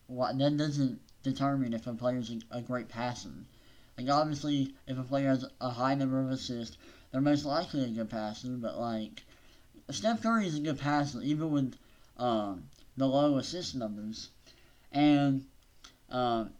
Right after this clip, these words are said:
you can see it. There's some times where he makes some crazy passes. Um, his court vision is really good. He's got a really high I Q. He's great off the ball when he doesn't have the ball in his hands. He's able to move around screens and get open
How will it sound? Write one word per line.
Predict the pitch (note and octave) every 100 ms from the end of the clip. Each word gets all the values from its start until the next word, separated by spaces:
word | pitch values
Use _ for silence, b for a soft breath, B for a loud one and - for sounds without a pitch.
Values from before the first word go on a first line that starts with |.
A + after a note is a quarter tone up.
| -
you | G#2+ D#3 E3
can | F3 F3+
see | - G#3+ F#3+
it. | B2+
There's | E3+ G3
some | G3+ E3
times | D3+ D#3 D3+ C#3
where |
he | D3+
makes | D3 C#3
some | - A#2+
crazy | A2+ C3+ C#3 C#3 C3+ C3
passes. | A#2 A#2+ A#2+ A#2+ B2+ A#2+ A2+ - B B B -
Um, | A#2 A2+ G#2+
his | A2+ C3 G2+
court | D#3+ E3+ D3+
vision | D#3+ D3+
is | D3+ C3+
really | D3 C#3+
good. | C3+ C#3 C3+
He's | B2+
got | B2 A2+
a |
really | A#2+ D3 D3
high | C3 B2+ A#2+ A2+
I |
Q. | - C3 B2+ B2+ B2 B B B B
He's | C3+ A#2+
great | D3 E3 E3 - -
off | C3+ C#3+ C#3+
the | C#3+
ball | C#3 D3 D3
when | C#3
he | B2+
doesn't | B2+ C3+
have | C3+
the | B2+
ball | B2 C3+
in | C3+
his | C3+
hands. | C#3 C#3+ C#3+ C3+ B B -
He's | C3
able | D3 C#3+
to | C3
move | C3+ C3+
around | C#3 C3 A2+
screens | - C#3 C#3+ C#3+
and | C3
get | B2 A#2+
open | B2 B2+ C#3 C3+